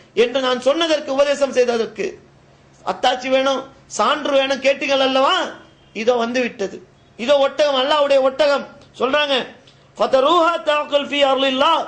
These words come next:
இந்த அல்லாஹ்வுடைய ஒட்டகத்தை பூமியில் மேயுமாறு விட்டுவிடுங்கள். "வலா தமஸ்ஸுஹா,"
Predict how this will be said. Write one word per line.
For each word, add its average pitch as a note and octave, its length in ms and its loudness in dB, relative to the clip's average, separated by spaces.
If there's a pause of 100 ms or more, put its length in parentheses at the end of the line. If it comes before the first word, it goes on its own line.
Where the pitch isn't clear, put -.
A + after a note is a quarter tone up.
(340)
இந்த A3+ 200 -4
அல்லாஹ்வுடைய C4+ 460 2
ஒட்டகத்தை D4 580 0 (520)
பூமியில் D4 500 -2
மேயுமாறு D4 500 0
விட்டுவிடுங்கள். D4+ 640 -2 (400)
"வலா C4 260 2 (100)
தமஸ்ஸுஹா," D4 720 0